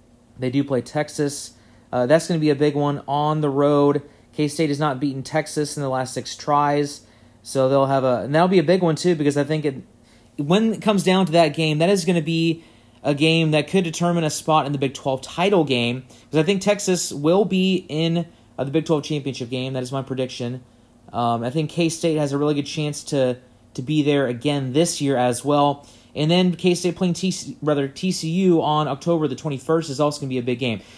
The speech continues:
So here's my, here's my early predictions here. I think K, K-State is gonna start off three and oh. I think they're gonna beat Southeast Missouri State. I think they're gonna beat Troy. I think the game is gonna be closer than some people might think. Troy was one of the,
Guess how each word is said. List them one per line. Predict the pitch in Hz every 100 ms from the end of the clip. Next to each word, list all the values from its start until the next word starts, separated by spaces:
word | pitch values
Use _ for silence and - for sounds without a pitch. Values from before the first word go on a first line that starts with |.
| -
So | - 180
here's | 208 269 202
my, | 226 226
here's | 170 226
my | 226
early | 208 208
predictions | 196 196 165 135
here. | 135
I | 123
think | 175 180
K, | 185 190 165
K-State | - 180 170 180
is | 156
gonna | 165
start | 160 170
off | 170 170
three | 165 185
and | 190
oh. | 139 156 - - - -
I | - 143
think | 156 170
they're | 151 160
gonna | 160 151 147 135
beat | 127 147 165 -
Southeast | 160 151 160 147
Missouri | 143 156
State. | 151 - 151 135
I |
think | 139 151
they're | 151
gonna | 143
beat | 143 165
Troy. | - 156 151
I | 151 - -
think | - 139
the | 147
game | 151 160
is | 156
gonna | 170
be |
closer | 165 - 196 220 - 185
than | 180
some | 170 175
people | 175 175
might | 170 160
think. | 156 190 175 175 - - - -
Troy | - - 180 180
was | 165 147
one | 160
of | 175 156
the, | 156 151 139